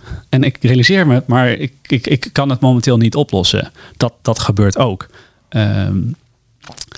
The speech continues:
wees gewoon bekend met elkaars werkzaamheden. Eh,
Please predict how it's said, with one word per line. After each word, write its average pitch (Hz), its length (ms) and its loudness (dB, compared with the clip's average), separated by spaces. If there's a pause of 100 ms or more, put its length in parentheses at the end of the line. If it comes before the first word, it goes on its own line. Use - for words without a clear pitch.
(260)
wees 135 220 0
gewoon 113 260 2
bekend 117 520 0
met 107 280 2
elkaars 107 380 -2
werkzaamheden. 92 800 0 (540)
Eh, 101 360 -2